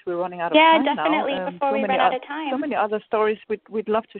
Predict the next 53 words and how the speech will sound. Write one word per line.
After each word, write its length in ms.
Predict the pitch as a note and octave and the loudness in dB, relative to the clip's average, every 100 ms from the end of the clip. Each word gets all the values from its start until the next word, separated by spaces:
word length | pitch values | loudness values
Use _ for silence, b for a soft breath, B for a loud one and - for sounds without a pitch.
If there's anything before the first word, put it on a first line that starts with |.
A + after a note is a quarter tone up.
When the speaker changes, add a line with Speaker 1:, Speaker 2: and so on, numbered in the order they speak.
| - | -4
Speaker 1:
share, 220 | G3 G#3 | -2 -2
but, 200 | G3 F#3 | -4 -4
uh, 200 | G#3 G3+ | -4 -4
unf-, 360 | F#3+ G3 - - | -8 -16 -16 -16
unfortunately, 640 | G#3+ - G#3 G3 G3 G3 | -14 -10 -10 -10 -10 -8
that's, 220 | F#3 G3 - - | -6 -6 -8 -8
uh, 120 | F#3+ | -6
we 100 | G3 | -4
don't 160 | G3 G3 | -6 -8
have 160 | G3+ | -12
time 260 | - G3 G3+ | -8 -6 -6
for 100 | - | -8
anymore. 340 | F#3 F#3+ F#3 B3+ - | -8 -4 -2 -2 -4
<laughs> 80 | A#3+ - B B B B _ - | -6 -6 B B B B _ -4
So, 180 | A#3 A3 | -4 -2
but 180 | A#3+ | -4
just 140 | C#4+ C#4 | -6 -12
to 60 | C4+ | -6
Speaker 2:
No. 380 | B3+ B3+ B3+ B3 | -4 -2 -4 -4
Speaker 1:
put 100 | C#4 - A3 | -6 -8 -6
the, 280 | G#3+ G3 F3+ - _ | -4 -4 -8 -18 _
the 100 | G#3 | -8
wrap 260 | G3 G#3 - | -4 -4 -2
up 140 | G3 | -2
on 220 | - G3 | -2 -6
our 140 | F3+ F3+ - | -6 -8 -8
Facebook 340 | G3+ - - | -10 -10 -10
as 80 | E3+ - | -10 -6
well, 280 | D#3+ E3 F3 | -4 -4 -8
just 140 | F3+ - _ | -12 -14 _
to, 340 | F#3 F3 E3+ D#3+ D3 B3+ - | -10 -10 -10 -14 -20 -20 -18
to 280 | F#3 F3 E3 _ _ | -14 -12 -14 _ _
help 240 | F#3 F#3 D#3 | -10 -8 -6
our 160 | D#3 | -8
listeners, 340 | E3 E3+ E3+ D#3 - | -8 -12 -14 -14 -6
uh, 40 | |
recap 480 | D#3+ F3 F3+ - F#3 - | -4 -4 -6 -2 -2 -2
what, 160 | E3+ - | -6 -6
what 160 | F3+ D#3 | -8 -8
we 80 | |
talked 240 | F3 F3+ F3+ | -8 -8 -6
about. 300 | A3+ B3 - b b b b _ G#3+ | -6 -6 -8 b b b b _ 0
Um, 560 | G#3+ G#3 G3+ G3+ G3+ - _ _ _ _ _ _ _ _ | 0 -2 -10 -14 -16 -20 _ _ _ _ _ _ _ _
so 320 | A3 G#3+ G#3+ | 0 2 2
I 80 | A3 | -2
think 220 | B3+ B3 | -4 -6
we 100 | A3+ | -6
will 220 | G3+ G3+ | -6 -6
do 160 | G3 G#3 | -6 -4
that. 240 | F#3+ C4 - | -4 -4 -6
And 240 | G3+ F#3 | -10 -6
then, 300 | F#3+ G3 F#3+ | -8 -6 -8
um, 440 | F#3+ F#3+ F#3+ F#3 | -6 -6 -8 -14